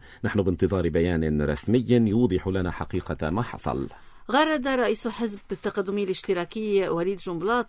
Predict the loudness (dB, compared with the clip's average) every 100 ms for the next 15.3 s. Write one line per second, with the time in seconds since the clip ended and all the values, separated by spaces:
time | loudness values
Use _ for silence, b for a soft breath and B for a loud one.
0 | -2 -2 0 -2 -2 -2 0 0 0 0
1 | 0 0 -2 -4 -2 0 0 -2 0 2
2 | 0 -2 -4 -4 -6 -4 -2 0 -2 -4
3 | -6 -4 0 2 2 -2 B B B -2
4 | 0 0 -2 -4 -2 -2 -2 -2 2 2
5 | 2 -2 -2 0 0 0 -2 -6 -6 -4
6 | -2 -4 -2 -2 0 0 -2 -4 -4 2
7 | 2 0 -6 B B -6 -2 0 0 -2
8 | -4 -2 0 2 2 0 -2 -2 -4 -4
9 | -4 -6 -2 0 0 -2 -2 2 2 2
10 | b b -20 -6 0 0 0 -4 0 0
11 | 2 2 0 0 -2 -2 -2 -2 -4 -4
12 | -6 -4 -4 -4 -4 -2 0 0 0 B
13 | B -8 -8 -6 -4 -2 -4 -2 -4 0
14 | 0 0 -2 -6 -6 -4 -4 -4 -4 -2
15 | 0 2 0